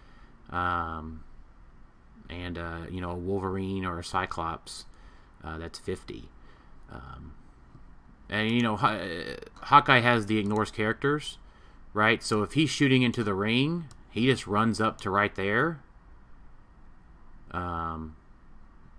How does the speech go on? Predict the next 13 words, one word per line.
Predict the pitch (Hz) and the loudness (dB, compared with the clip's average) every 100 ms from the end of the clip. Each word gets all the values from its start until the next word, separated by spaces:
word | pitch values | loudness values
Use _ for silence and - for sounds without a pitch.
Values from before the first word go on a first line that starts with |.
| - 90 | -14 -8
and | 95 87 | -6 -2
just | 98 - - - - - - - | -2 -4 -10 -18 -20 -20 -20 -10
has | 101 98 92 92 90 87 87 - - - - - - - - - - - - - - - - - - - - - - - | -2 0 0 0 -2 -4 -8 -12 -10 -10 -10 -14 -20 -20 -20 -20 -20 -20 -18 -18 -20 -20 -20 -20 -20 -20 -20 -20 -20 -6
all | 98 104 101 98 | 0 0 0 -2
of | 92 | -2
the | 92 | -2
ring | 101 98 98 | 0 0 -2
to | 92 | -2
use | 90 95 92 | -2 -2 -2
his | 95 87 | -4 -6
Proxima | - 95 87 - 87 | -2 0 0 -4 -8
Spear | 82 - 90 85 | -8 -6 -4 -4
in. | 71 73 69 | -6 -10 -12